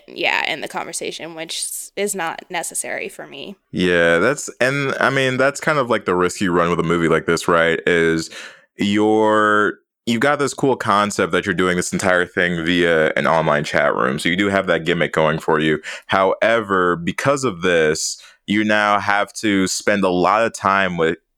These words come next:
Speaker 2: people being static characters. Like, people are just sitting at their computer. Um, and then you need to find a way to make that interesting visually for us, the audience, right?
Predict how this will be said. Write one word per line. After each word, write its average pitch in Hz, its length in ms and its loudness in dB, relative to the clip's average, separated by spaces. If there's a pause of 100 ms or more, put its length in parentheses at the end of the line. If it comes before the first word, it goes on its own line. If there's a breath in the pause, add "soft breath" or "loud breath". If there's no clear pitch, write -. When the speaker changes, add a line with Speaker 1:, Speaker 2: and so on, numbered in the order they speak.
(140)
Speaker 2:
people 107 280 -2
being 90 520 0
static 92 520 -2
characters. 82 520 0
Like, 73 260 0
people 101 240 0
are 95 60 0
just 92 180 -6
sitting 87 220 0
at 85 120 0
their 82 120 -2
computer. 76 580 0 (400 loud breath)
Um, 85 380 2
and 92 120 0
then 90 140 0
you 120 500 0
need 98 160 0
to 95 80 -4
find 92 220 0
a 90 60 0
way 90 120 2
to 87 80 2
make 87 280 -2
that 85 340 2
interesting 85 1080 0
visually 92 540 0
for 82 240 0
us, 76 180 -2
the 71 140 0
audience, 71 560 0
right? 80 320 2